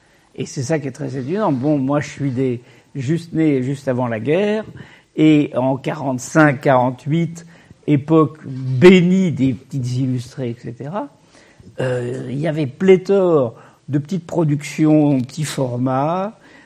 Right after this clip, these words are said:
euh, des grands journaux, Hockey Magazine, que mon grand frère achetait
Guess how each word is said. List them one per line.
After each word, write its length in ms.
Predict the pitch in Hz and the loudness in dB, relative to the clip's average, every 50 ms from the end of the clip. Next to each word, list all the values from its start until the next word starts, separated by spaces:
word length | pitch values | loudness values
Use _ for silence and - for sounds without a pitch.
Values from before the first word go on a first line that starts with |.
| _ _ - | _ _ -2
euh, 340 | 127 135 139 139 135 135 139 | 0 2 4 4 4 4 2
des 200 | 123 107 147 156 | 2 0 0 0
grands 300 | 135 - 135 160 160 175 | 0 -2 -4 -2 -2 0
journaux, 680 | 156 120 135 151 143 135 147 143 151 156 156 143 127 - - - - _ _ _ | 0 0 0 0 0 2 2 4 4 6 4 4 2 -2 -8 -20 -20 _ _ _
Hockey 380 | 160 165 151 - - 170 160 151 | -2 -2 -2 2 4 4 4 6
Magazine, 1040 | 143 147 139 120 139 139 143 147 127 135 147 151 151 139 127 123 110 107 107 110 123 - _ _ _ _ _ _ _ - 127 - | 6 4 4 4 2 0 0 0 0 -2 -2 0 0 0 -2 -2 -4 -6 -10 -12 -14 -18 _ _ _ _ _ _ _ -18 -14 -8
que 80 | - 120 | -6 -4
mon 240 | 120 123 127 127 | -2 -2 -4 -4
grand 220 | 147 127 139 165 160 | -6 -2 0 0 0
frère 480 | 135 - - 156 160 165 151 143 135 | 0 -2 0 2 4 4 4 4 2
achetait 720 | 147 139 147 - - - - - - 160 147 139 131 123 123 | -2 -6 -6 -8 -12 -16 -18 -10 -4 0 0 0 0 -2 -6